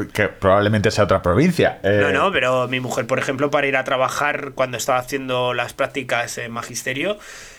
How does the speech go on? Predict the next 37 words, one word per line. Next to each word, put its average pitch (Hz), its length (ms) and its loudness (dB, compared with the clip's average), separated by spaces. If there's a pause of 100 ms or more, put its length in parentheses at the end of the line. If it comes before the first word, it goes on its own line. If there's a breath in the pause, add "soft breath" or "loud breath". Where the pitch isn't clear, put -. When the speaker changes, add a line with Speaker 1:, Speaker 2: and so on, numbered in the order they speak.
(120 loud breath)
Speaker 2:
eh, 92 640 -10
tenía 113 220 -6
que 110 100 -4
ir 135 60 0
a 135 40 0
Jalbir, 131 540 -4
que 123 100 -6
tenía 113 240 -4
que 131 60 0
hacer 147 200 -2
como 160 180 -2
setenta 110 340 -4
y 104 100 -2
ocho 156 200 0
kilómetros 147 580 -2
todos 139 260 -2
los 196 160 -2
días 170 400 -2
y 131 80 -14
con 127 200 -2
atasco. - 380 -4
O - 220 -20
sea, 117 260 0
eran 143 260 -4
como 117 180 -6
una 143 160 -2
hora 170 160 2
treinta 160 320 -4
minutos 165 480 0
para 117 320 0
ir 202 120 0
y 160 80 -2
una 131 200 0
hora 143 180 0
treinta 147 300 -4
para 127 140 0
volver. 110 400 -4